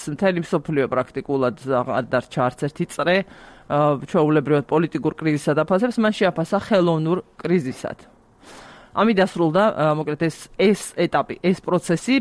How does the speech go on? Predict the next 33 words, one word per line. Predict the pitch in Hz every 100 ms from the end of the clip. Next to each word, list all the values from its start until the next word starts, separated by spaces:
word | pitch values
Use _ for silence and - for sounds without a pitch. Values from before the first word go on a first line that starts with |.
| 208
არ | 151 175 175
არის | 147
მკაფიო | 147 160 - 180 156
წარმოდგენა | 156 156 151 147 143 143
იმაზე, | 147 151 151 196 202 - - - - -
დავსვით | 160 156 - 151 170
ეს | 147
შეკითხვაც, | - 156 143 - 190 185 -
ა, | 180 147 147 143
იმაზე, | 156 165 170 180
თუ | 208
როგორ | 180 170 170
უნდა | 165
გაგრძელდეს | 156 147 135 151 165 160
და | 190
რა | 165
უნდა | 170 160
იყოს | 143 131 135 139 - 143
აწი, | 107 151 - 214
დღეს, | 180 143 165
ხვალზე | - - 147 151 143 151
და | 135
ასე | 117 147
შემდეგ. | - 151 190
ოპოზიციური | 190 170 147 165 139
პარტიების | 139 135 139 131
ლიდერებმა | 139 147 131 127
თქვეს, | - 143
რომ | 135 135
უნდა | 143
დასხდნენ | 143 147 - 131
და | 131
მოილაპარაკონ. | 143 156 160 170 175 214